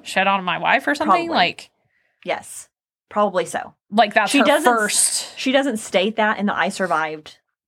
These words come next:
Speaker 1: Yeah.
Speaker 2: um, episode, but she was like, "I thought it was at first a joke," and laughed, like, kinda did a little audible giggle type of situation.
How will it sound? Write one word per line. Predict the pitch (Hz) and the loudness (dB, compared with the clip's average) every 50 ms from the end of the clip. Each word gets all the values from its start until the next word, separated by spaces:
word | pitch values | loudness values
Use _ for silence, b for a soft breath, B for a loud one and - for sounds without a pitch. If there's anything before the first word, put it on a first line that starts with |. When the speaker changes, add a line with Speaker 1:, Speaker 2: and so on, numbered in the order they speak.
| _ _ - | _ _ 0
Speaker 1:
Yeah. | 240 262 226 - - 76 - - | 2 4 4 2 2 -2 -6 -6
Speaker 2:
um, | - 175 151 113 123 | -6 -6 -6 -4 -4
episode, | 127 160 - 220 214 - 269 247 254 269 254 208 202 | -4 -4 -4 -4 -2 0 2 2 2 2 0 0 0
but | 190 156 - | 0 0 0
she | - - 202 | -2 -2 -4
was | 190 175 | -2 0
like, | 185 185 160 151 - - - - | 2 2 2 2 0 -6 -10 -4
"I | 170 165 165 170 | -2 0 0 0
thought | - - 180 170 165 - | 0 2 2 2 2 0
it | - - 165 135 | -4 -6 -6 -4
was | 127 135 131 135 139 - - - - _ _ _ _ _ _ _ _ _ _ - | -2 -4 -4 -4 -8 -10 -16 -18 -20 _ _ _ _ _ _ _ _ _ _ -6
at | - 160 - | -6 -2 0
first | - 339 370 - - | 0 0 0 0 0
a | 214 | 2
joke," | 180 240 226 196 - - | 4 4 2 2 2 0
and | 175 175 160 - - _ _ _ - | -2 -2 -4 -6 -12 _ _ _ -8
laughed, | 151 147 151 147 143 135 135 - - - - - - - - _ _ _ | -2 2 2 2 2 2 -2 -4 -8 -14 -10 -10 -10 -10 -12 _ _ _
like, | - 127 - - - _ - - _ - 214 - - - | -4 -4 -4 -6 -10 _ -20 -14 _ -10 -10 -10 -8 -4
kinda | - 170 165 165 | -2 -2 0 0
did | 160 156 | 0 0
a | 147 147 131 | 0 0 -2
little | - 165 156 151 143 | 0 0 2 2 2
audible | - - 143 143 151 147 151 | 2 2 2 2 2 0 -2
giggle | 156 143 160 160 131 131 107 113 | -2 0 0 0 2 2 0 0
type | - - 113 110 | 0 -2 -2 0
of | - 92 104 - - | -2 -2 -4 -4 -8
situation. | - - - - - - - - - - - 107 107 | -10 -10 -8 -6 -6 -6 -6 -6 -6 -8 -10 -12 -14